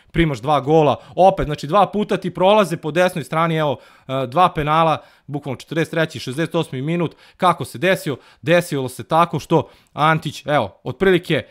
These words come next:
kako su mudro igrali, krenu, sad mi ovde nemamo protivnički, o, pro-, protivničke igrače, krenu lagano po desnoj strani, razvuku ti igrače, samo malo po-, pomere Natha,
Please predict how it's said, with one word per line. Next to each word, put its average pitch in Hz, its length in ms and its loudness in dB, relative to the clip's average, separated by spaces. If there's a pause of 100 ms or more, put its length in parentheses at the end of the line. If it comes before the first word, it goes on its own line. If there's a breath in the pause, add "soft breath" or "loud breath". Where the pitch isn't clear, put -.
(180 soft breath)
kako 175 300 0
su 113 220 -12 (400)
mudro 151 640 2
igrali, 113 320 -4 (300 loud breath)
krenu, 208 460 2 (400)
sad 143 220 -6
mi 151 100 -2
ovde 147 160 -2
nemamo 143 260 0
protivnički, 127 720 -8 (400 soft breath)
o, 113 140 -4
pro-, 139 300 -8
protivničke 147 380 -8
igrače, 156 340 0 (260 soft breath)
krenu 190 340 0
lagano 147 480 2
po 143 200 -10
desnoj 160 320 0
strani, 180 480 2 (160)
razvuku 135 500 -2
ti - 160 -10
igrače, 147 520 2
samo 190 340 0
malo 165 320 4
po-, 135 160 -18
pomere 156 420 -2
Natha, 160 400 0